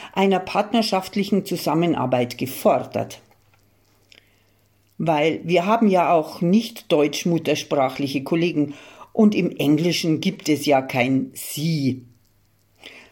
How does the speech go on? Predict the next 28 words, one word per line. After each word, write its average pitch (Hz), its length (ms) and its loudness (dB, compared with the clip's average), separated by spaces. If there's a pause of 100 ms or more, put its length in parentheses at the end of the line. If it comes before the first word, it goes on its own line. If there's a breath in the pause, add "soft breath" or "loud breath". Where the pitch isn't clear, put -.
(200 loud breath)
Dass 165 360 -2
im 175 180 -2
Englischen 175 580 0
you 196 440 4
nicht 170 360 0
gleich 147 420 0
you 196 320 6
ist, 269 380 0 (380 loud breath)
wird 190 220 2
hier 240 320 4
im 170 140 -2
Bestreben, 247 960 2
alle 247 400 6
und 156 260 -2
alles 208 380 0
gleich 151 400 -2
zu 202 140 -2
machen, 196 580 0
ignoriert. - 680 0 (1400 loud breath)
Der 247 100 6
Bub - 420 -4 (140)
war 269 140 4
ganz 254 260 0
nett - 400 -2
und 220 240 4
eröffnete 247 640 2
mir 233 200 6
noch, 240 300 2